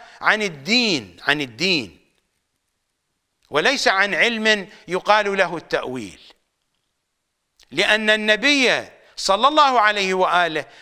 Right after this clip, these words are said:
حين قال لعلي: "ستقاتلهم على التأويل مثل ما قاتلتهم على التنزيل"، ما كان يقصد من أنك ستقاتلهم على علم التأويل،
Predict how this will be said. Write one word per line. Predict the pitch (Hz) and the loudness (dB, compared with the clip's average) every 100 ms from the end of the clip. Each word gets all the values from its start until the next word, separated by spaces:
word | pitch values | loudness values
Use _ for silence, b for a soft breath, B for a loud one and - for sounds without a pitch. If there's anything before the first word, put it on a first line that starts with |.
| B | B
حين | 202 226 | 0 2
قال | 233 269 302 294 262 | 2 4 4 4 2
لعلي: | 240 196 226 254 240 196 160 B | 2 2 2 2 2 0 -4 B
"ستقاتلهم | - 226 240 226 220 208 220 208 190 208 175 | -4 -2 -2 0 2 2 -2 -4 -2 -2 0
على | 185 202 | 0 0
التأويل | 196 - 180 190 262 277 220 B B | -2 -2 -2 0 0 0 -2 B B
مثل | 202 202 202 208 | -8 -6 -2 0
ما | 202 196 | 0 0
قاتلتهم | 196 190 196 190 - 190 190 | 0 0 0 -2 -2 -2 0
على | 160 185 | 0 0
التنزيل"، | 185 - 185 180 156 262 220 156 _ _ _ _ _ _ _ _ _ _ _ _ _ _ _ - | 0 -2 -4 -2 -2 0 0 -6 _ _ _ _ _ _ _ _ _ _ _ _ _ _ _ -2
ما | 262 | 0
كان | 302 320 320 | 2 2 4
يقصد | 302 294 294 285 262 240 - B | 4 2 0 -2 0 -2 -4 B
من | 196 240 | -2 0
أنك | - 262 254 247 240 | 2 2 2 2 0
ستقاتلهم | 247 233 233 330 339 247 247 214 226 220 196 B B | -2 -2 0 2 0 0 0 2 0 -2 -8 B B
على | 143 208 | 0 4
علم | 220 202 226 214 | 4 4 0 -2
التأويل، | 202 202 180 156 160 101 | -4 -2 -4 -4 -8 -10